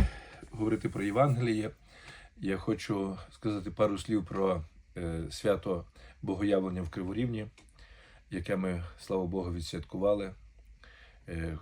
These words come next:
за всі роки, відколи я служу в цьому селі нашому, вже м-, тридцять років, е, це свято, е, зібрало найбільшу кількість людей. Десь між чотири і п'ять тисяч людей було.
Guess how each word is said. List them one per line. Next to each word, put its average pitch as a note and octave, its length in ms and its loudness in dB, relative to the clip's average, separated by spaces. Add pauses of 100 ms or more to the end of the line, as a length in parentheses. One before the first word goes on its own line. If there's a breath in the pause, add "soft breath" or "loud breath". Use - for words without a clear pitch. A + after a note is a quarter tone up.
(120)
за F#2+ 200 2
всі C3 260 6
роки, G#2+ 360 6
відколи F#2 680 0 (200)
я G#2 180 0
служу G2 420 -2
в - 60 -10
цьому F#2 300 -2
селі A2 280 0
нашому, F#2+ 540 -2 (220)
вже F#2 180 -2
м-, F#2+ 180 0 (180)
тридцять F#2+ 440 -2
років, G2 400 -2 (840 loud breath)
е, F2 280 -8 (2000)
це C3 160 8
свято, A2 600 6 (920 soft breath)
е, F2 280 -2 (400)
зібрало A2 400 6
найбільшу A2 400 0
кількість F#2+ 420 -6
людей. E2 280 -6 (680)
Десь F#2+ 300 -4
між F#2+ 340 -6
чотири G2 360 -4
і F#2 40 -6
п'ять F2 240 -6
тисяч - 360 -10
людей F2+ 260 -4
було. - 300 -6